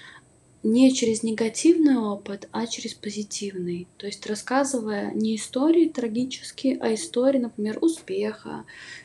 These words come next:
или истории людей, которые что-то побороли, например, вокруг или в себе. Насколько это эффективно и будет ли это более эффективно, если, например, снимем фильм про счастливых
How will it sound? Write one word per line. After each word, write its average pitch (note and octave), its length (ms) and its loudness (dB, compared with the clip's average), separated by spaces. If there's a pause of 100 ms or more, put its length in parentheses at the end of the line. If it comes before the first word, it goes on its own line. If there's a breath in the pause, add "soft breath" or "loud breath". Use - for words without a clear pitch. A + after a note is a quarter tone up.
(120)
или G3+ 640 0
истории G#3+ 920 -2
людей, G#3+ 400 2
которые G3 580 -10
что-то - 440 -12
побороли, F#3 640 -6
например, F3+ 840 -8 (240)
вокруг G#3+ 520 -12
или F#3 100 -12
в - 100 -14
себе. F#3 500 -8 (600 soft breath)
Насколько B3 520 0
это A3+ 320 -8
эффективно C#4 720 -4
и - 100 -2
будет A#3+ 380 -2
ли A3+ 60 -2
это G#3+ 140 -8
более G3+ 460 0
эффективно, B3+ 640 -6
если, A3+ 300 -4
например, G#3+ 300 -8
снимем G#3+ 480 -4 (640 loud breath)
фильм B3 460 0
про A3+ 120 -8
счастливых A3 640 0